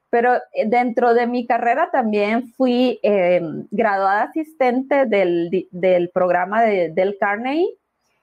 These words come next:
Y recuerdo que esto, pues, tú lo haces de forma voluntaria.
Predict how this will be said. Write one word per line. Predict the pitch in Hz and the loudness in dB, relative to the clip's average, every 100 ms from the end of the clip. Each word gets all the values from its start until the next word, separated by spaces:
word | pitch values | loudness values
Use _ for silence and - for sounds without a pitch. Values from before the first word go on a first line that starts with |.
| _ _ | _ _
Y | 277 | 0
recuerdo | 262 254 247 240 277 302 | 0 2 0 2 0 0
que | 339 285 | 0 0
esto, | 254 - - | -2 -2 -2
pues, | 233 226 | -2 -2
tú | 196 | -2
lo | 202 226 | 2 2
haces | 226 254 294 | 0 -2 -4
de | 269 | -4
forma | 202 208 214 220 | -2 -4 0 0
voluntaria. | 254 302 311 220 185 220 | 2 0 0 -2 -2 -4